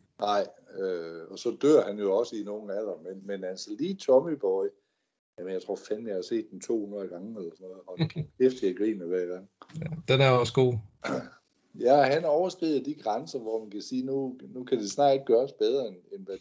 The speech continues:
Speaker 1: Jim Carrey har gjort. Men det kunne det altså.
Speaker 2: Ja. Men apropos, øh, nu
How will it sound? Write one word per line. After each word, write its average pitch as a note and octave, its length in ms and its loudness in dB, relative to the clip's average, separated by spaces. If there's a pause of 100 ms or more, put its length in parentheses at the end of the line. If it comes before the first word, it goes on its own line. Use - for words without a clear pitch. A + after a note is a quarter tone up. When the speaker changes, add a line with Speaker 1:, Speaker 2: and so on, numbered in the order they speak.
(100)
Speaker 1:
Jim F#2+ 200 -12
Carrey G2+ 340 -2
har F2+ 160 -10
gjort. G#2 240 -2 (640)
Men G#2+ 140 -8
det C#3+ 140 -2
kunne G#3 240 -2
det F#2+ 80 -2
altså. E2 220 -12 (520)
Speaker 2:
Ja. C3 300 2 (1700)
Men B2 140 8
apropos, C#3 640 10
øh, A2+ 480 6
nu A2+ 420 0